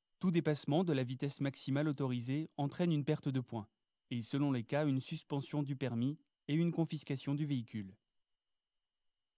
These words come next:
Sachez qu'il existe une tolérance unique pour les radars, qu'ils soient fixes ou embarqués.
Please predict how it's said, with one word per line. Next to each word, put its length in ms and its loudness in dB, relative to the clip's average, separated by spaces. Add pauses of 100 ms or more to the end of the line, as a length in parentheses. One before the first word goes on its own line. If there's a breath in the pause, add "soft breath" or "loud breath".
(520)
Sachez 360 0
qu'il 140 2
existe 380 0
une 100 2
tolérance 460 2
unique 260 2
pour 160 2
les 100 2
radars, 460 0 (120)
qu'ils 180 -2
soient 160 0
fixes 340 -8
ou 60 2
embarqués. 500 -2